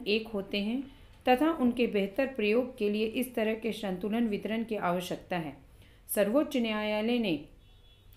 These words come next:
काफ़ी बोर्ड बनाम सीटीओ नाइनटीन सेवेंटी वन ने अपने निर्णय में यह प्रतिपादित किया, किया है कि देश के संसाधनों के उपयोग की दृष्टि से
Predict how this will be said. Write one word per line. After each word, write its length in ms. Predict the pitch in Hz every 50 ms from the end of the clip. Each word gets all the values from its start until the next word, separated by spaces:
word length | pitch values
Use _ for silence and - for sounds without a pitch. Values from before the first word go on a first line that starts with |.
| - - - - - - - - -
काफ़ी 560 | - 180 180 202 - - 285 285 302 349 370 - - - - - - - - - - - -
बोर्ड 380 | - 160 170 220 247 277 302 262
बनाम 580 | 226 180 196 185 185 180 185 185 175 151 147 143 - - - - -
सीटीओ 880 | - - - - 233 233 226 - 254 254 254 254 - 196 190 190 170 151 151 - - - - - - - - - - - - -
नाइनटीन 400 | 180 208 233 262 269 302 277 269
सेवेंटी 460 | 254 262 226 214 214 214 202 226 220
वन 200 | 202 190 185 180
ने 300 | 180 180 185 190 208 233 226 - - - - - - - - -
अपने 300 | 220 - - 269 285 294
निर्णय 380 | 254 226 214 208 208 226 254 262
में 140 | 247 226
यह 180 | 208 208 220 233
प्रतिपादित 720 | 226 - 196 185 208 196 - 180 175 180 220 226 220 - -
किया, 400 | - 196 190 190 202 226 254 277 - - - - - - - - - - - - - - - - - - - - - - - - - -
किया 220 | - 233 240 262
है 260 | 311 330 285 247 214
कि 260 | 208 214 - 247 254 247
देश 380 | 180 165 214 240 285 285 285
के 180 | - - 269 269
संसाधनों 640 | 262 240 214 202 190 196 196 185 185 190 220 254 254
के 120 | 254 240
उपयोग 480 | - 190 185 - - 220 247 240 247 -
की 80 | 220
दृष्टि 400 | 185 180 185 190 180 - - 240
से 360 | 226 - 247 262 294 311 -